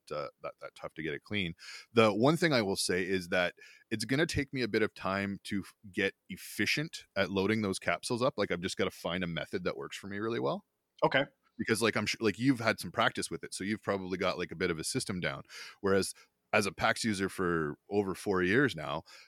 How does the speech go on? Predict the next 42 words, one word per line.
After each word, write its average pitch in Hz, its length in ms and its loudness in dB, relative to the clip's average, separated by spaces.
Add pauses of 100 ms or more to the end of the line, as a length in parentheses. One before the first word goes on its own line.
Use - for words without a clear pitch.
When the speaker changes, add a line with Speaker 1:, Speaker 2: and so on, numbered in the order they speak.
(140)
Speaker 1:
I've 113 200 4
had 107 140 4
a 95 40 2
system 95 360 -4
for, 95 160 0
like, 85 220 0
loading 92 280 0
my 78 100 -2
shit 87 220 -2
up, - 220 0
right? 92 240 -2
Like, 82 140 -6
I've, 82 280 -4
I've 85 140 -8
kinda 85 220 -2
honed 90 260 -2
it 85 80 2
in, 95 160 0
and 85 120 -2
now 90 240 0
I've, 87 200 0
I've 85 180 -4
been 85 280 -4 (180)
taking 104 260 -2
myself 90 460 -2
out 87 100 -2
of 85 100 -6
my 76 200 -4
wheelhouse 104 560 -2
where 85 140 0
I 80 100 2
actually, 82 260 -2
like, 85 220 0
have - 200 -4
to - 60 -20
think - 260 -8
about 117 260 -2
how 104 180 -2
I'm 95 140 -4
loading 92 280 -4
my 87 100 0
bowls. 85 420 -2